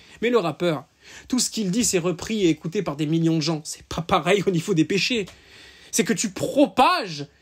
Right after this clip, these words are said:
sur énormément de gens beaucoup de mal. C'est terrible. Parce que pour avoir dit ça, si c'est repris, scandé, admettons le truc de Vierge Marie, là, euh, sur Snap, euh, ah, Auzubillah, la phrase, là, horrible, là. <laughs> Bah, elle est chantée par des gens.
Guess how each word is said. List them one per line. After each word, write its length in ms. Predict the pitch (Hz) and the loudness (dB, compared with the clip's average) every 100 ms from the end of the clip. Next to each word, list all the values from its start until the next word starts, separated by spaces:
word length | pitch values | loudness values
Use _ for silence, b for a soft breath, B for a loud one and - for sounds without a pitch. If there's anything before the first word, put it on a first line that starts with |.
| b b | b b
sur 440 | - - 294 214 | 0 0 0 0
énormément 880 | 233 247 320 392 330 294 285 269 254 | 0 0 4 4 4 0 -2 -2 -4
de 180 | 214 233 | -6 -6
gens 420 | 196 262 381 403 - - | -2 0 0 -2 -12 -6
beaucoup 320 | 165 240 233 | -4 -4 -6
de 60 | 190 | -2
mal. 300 | 185 139 123 | -2 -2 -8
C'est 200 | - - | -18 -12
terrible. 400 | - 196 175 160 - b b b - | -6 -4 -4 -8 -12 b b b -6
Parce 200 | 170 - | -4 2
que 80 | |
pour 320 | 214 - 254 247 | 2 2 0 2
avoir 300 | 240 247 202 | 2 0 -2
dit 120 | 208 | -2
ça, 240 | 240 240 | 2 2
si 160 | 180 220 | 2 -4
c'est 180 | - 247 | -2 0
repris, 420 | 247 240 294 302 | 0 2 4 4
scandé, 380 | - 247 208 190 | 4 0 2 2
admettons 340 | 165 160 180 | 2 0 -2
le 100 | 160 | -4
truc 200 | - 180 | -4 -6
de 300 | 151 165 160 | -2 -2 -2
Vierge 300 | 147 180 156 | -2 -4 -4
Marie, 320 | 170 170 185 | -6 -4 -2
là, 280 | 170 175 165 | -2 0 -2
euh, 840 | 147 147 147 143 143 139 131 131 | -2 -4 -6 -6 -8 -10 -12 -10
sur 220 | 135 180 - | -6 -6 -4
Snap, 340 | 175 170 165 | -2 -2 -2
euh, 140 | 151 156 | -4 -4
ah, 140 | 185 | -4
Auzubillah, 460 | 151 151 143 143 135 | -4 -2 -2 -2 -6
la 80 | |
phrase, 260 | 123 135 120 | -10 -12 -12
là, 100 | 120 | -12
horrible, 260 | 127 131 110 | -10 -10 -12
là. 80 | - | -16
<laughs> 120 | - 190 | -10 -8
Bah, 300 | 180 254 - B B | 0 0 -2 B B
elle 140 | 285 294 | 2 4
est 40 | |
chantée 320 | 285 339 359 | 4 0 -2
par 180 | 311 285 | 0 0
des 120 | 269 | 0
gens. 260 | 247 254 175 | -2 -2 -4